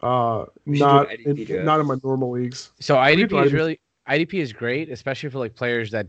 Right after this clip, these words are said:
Speaker 3: like, play fantasy and don't really watch football, because it actually helps you, like, learn about the defenses and learn more about the actual game itself, where you have to understand, like, what defenses are doing.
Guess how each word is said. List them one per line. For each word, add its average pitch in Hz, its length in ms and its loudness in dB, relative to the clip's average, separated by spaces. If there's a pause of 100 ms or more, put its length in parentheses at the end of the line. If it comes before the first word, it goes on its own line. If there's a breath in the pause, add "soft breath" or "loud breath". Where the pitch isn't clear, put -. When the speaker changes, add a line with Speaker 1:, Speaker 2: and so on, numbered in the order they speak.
(220)
Speaker 3:
like, 110 220 -8
play 123 160 -2
fantasy 117 420 -4
and 107 80 -6
don't 107 140 -2
really 107 160 -4
watch 95 320 -4
football, 135 400 -2
because 117 280 -6
it 113 100 -4
actually 113 400 -2
helps 104 280 -6
you, 107 60 -6
like, 95 180 -6
learn 110 500 0
about 104 400 2 (340)
the 107 100 -8
defenses 113 840 -2
and 95 100 -4
learn 98 220 -2
more 98 180 0
about 92 300 2
the 98 80 -2
actual 92 280 -2
game 92 240 -4
itself, 156 400 -2
where 98 100 0
you 95 100 2
have 90 120 -2
to 90 80 -8
understand, 87 480 -4
like, 85 200 -12
what 98 320 0
defenses 98 400 -4
are 90 100 -4
doing. 107 320 -4